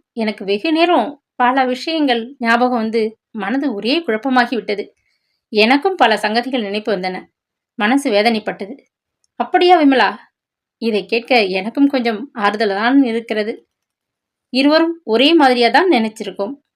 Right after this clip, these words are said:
லேசாக இருமினாள் விமலா. மறுமுனையிலிருந்து சிவநேசன்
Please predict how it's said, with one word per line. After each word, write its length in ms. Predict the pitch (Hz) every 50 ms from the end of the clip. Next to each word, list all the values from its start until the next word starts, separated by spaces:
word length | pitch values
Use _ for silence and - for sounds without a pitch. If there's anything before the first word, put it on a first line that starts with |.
| _ _ _ _ _ _ _ _ _ _ _ _ _ _ _ _ _ _ _ _ _
லேசாக 480 | - 240 233 240 247 247 262 247 247 311
இருமினாள் 480 | 294 247 208 208 208 208 202 208 220 214
விமலா. 320 | 190 180 185 185 190 - - _ _ _ _ _ _ _ _ - 240
மறுமுனையிலிருந்து 760 | 233 254 285 311 311 311 294 302 302 294 285 277 277 285 302 285
சிவநேசன் 480 | - 240 247 262 254 254 254 277 254